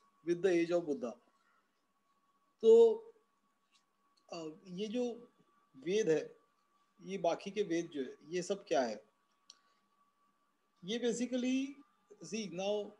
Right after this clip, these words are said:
it is, ऋग्वेद जो है, उसमें वन थाउजेंड ट्वेंटी एट हाइम्स है और वो एक particular form में लिखी गई है,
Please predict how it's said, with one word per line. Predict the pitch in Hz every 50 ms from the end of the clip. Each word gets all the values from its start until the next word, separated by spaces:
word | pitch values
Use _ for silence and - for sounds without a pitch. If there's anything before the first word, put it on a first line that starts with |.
| _ _ _ _ _ - 196 190 190
it | 185 226 233 220
is, | 185 165 - - _ _ _ _ _ _ - 170
ऋग्वेद | 208 190 185 180 208 214 208 - 214 -
जो | 185 170 190 180 160
है, | 156 160 147 131 - - - _ _ _ _ _ _ -
उसमें | 170 143 - 196 196
वन | 180 156 175 175 190 165 170 -
थाउजेंड | - - - - - 147 160 170 170 190 202 208 214 220 - _ _ _
ट्वेंटी | - 165 165 165 175 196 196 202
एट | 202 -
हाइम्स | - - 139 156 156 165 147 -
है | 131 110 - - _ _ _ _ _ _ _ _ _ _ _ - -
और | 165 180 190 202 202 202 214 - 254 196 _ _ _ _ _ _ - 160
वो | 185 208 226 220
एक | 208 208 208 - - - -
particular | 180 175 175 202 196 196 202 214 208
form | - - 170 165 170 175
में | 190 190
लिखी | 180 160 - 156 143
गई | 135 127
है, | 113 110 -